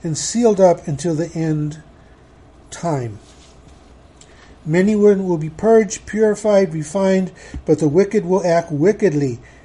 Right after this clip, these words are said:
and none of the wicked will understand, but those who have insight will understand. This is all future tense, you know, it says, you know, there's gonna be, you know, evil people. They're not going to respond to this,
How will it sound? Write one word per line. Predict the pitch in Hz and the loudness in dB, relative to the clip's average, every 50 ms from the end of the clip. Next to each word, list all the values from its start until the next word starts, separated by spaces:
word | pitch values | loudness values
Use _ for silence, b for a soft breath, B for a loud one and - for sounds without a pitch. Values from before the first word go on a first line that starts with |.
| B B | B B
and | - 156 151 147 | -4 -2 0 0
none | 156 175 190 202 | 2 2 2 0
of | 202 185 | 2 0
the | 202 180 | 0 2
wicked | 170 196 190 196 - 202 160 156 175 | 2 0 0 0 -2 -2 -4 -2 -4
will | 170 165 180 180 | -2 -2 -2 0
understand, | 175 170 175 180 185 - - - - 208 226 220 185 156 143 135 | -2 -4 -4 -4 -6 -6 -8 -6 -4 -4 -2 -2 -2 -2 -2 -2
but | 151 143 - | -4 -4 -2
those | 151 165 175 180 175 - - | -2 -2 0 -2 -4 -6 -8
who | 208 185 | -8 -4
have | 180 190 180 160 160 | -2 -4 -4 -4 -4
insight | 160 160 170 156 - - 170 156 156 160 156 | -8 -8 -8 -8 -8 -6 -4 -2 -2 -4 -4
will | 143 147 160 175 180 175 | -4 -4 -2 -2 -4 -4
understand. | 143 135 135 135 147 165 160 - - - - 202 208 220 220 190 147 131 113 104 104 - - - - b b b b b b b b b b b b b b b b b b b - - - - - - - | -6 -6 -6 -6 -8 -8 -10 -12 -14 -14 -12 -10 -8 -6 -4 -4 -4 -6 -8 -10 -14 -18 -20 -20 -20 b b b b b b b b b b b b b b b b b b b -20 -20 -20 -20 -20 -20 -20
This | 139 127 | -16 -12
is | 147 147 | -6 -4
all | 170 175 175 | -2 -2 -2
future | 175 - - 180 214 233 208 - 196 | -4 -6 -8 -8 -8 -6 -6 -8 -10
tense, | 151 - 160 156 135 127 127 - - - 170 | -8 -8 -8 -8 -8 -8 -10 -12 -14 -12 -10
you | 156 156 | -10 -8
know, | 151 147 143 | -6 -6 -8
it | 143 139 139 | -8 -10 -10
says, | - 180 156 139 151 | -8 -8 -8 -8 -8
you | 170 170 | -10 -8
know, | 160 156 147 143 139 135 B B B B B B B - | -6 -6 -4 -4 -6 -6 B B B B B B B -18
there's | 175 156 147 165 160 156 147 | -12 -6 -4 -4 -4 -4 -6
gonna | 151 170 170 170 165 | -8 -8 -8 -8 -8
be, | 156 170 170 | -8 -8 -8
you | 165 160 160 165 170 185 170 | -8 -10 -12 -10 -10 -10 -8
know, | 170 160 156 147 151 151 - - - - - - - 190 185 - - - | -6 -4 -4 -4 -6 -8 -14 -20 -20 -20 -20 -20 -20 -20 -20 -20 -16 -12
evil | 202 180 190 185 208 202 196 | -8 -6 -4 0 0 0 0
people. | 202 196 - - - 220 160 127 117 - - - | 0 0 -2 0 0 -2 -2 -2 -4 -10 -14 -18
They're | 147 120 123 147 165 175 170 | -16 -10 -6 -6 -4 -4 -6
not | 170 170 165 165 175 185 190 165 160 | -8 -10 -8 -6 -6 -8 -8 -6 -4
going | 185 185 185 180 | -4 -4 -4 -4
to | 196 196 | -6 -8
respond | 185 185 - - - 196 190 202 226 226 196 - | -8 -8 -8 -8 -6 -4 -4 -4 -4 -6 -8 -8
to | 180 147 | -10 -8
this, | 123 139 127 123 - | -6 -6 -8 -6 -6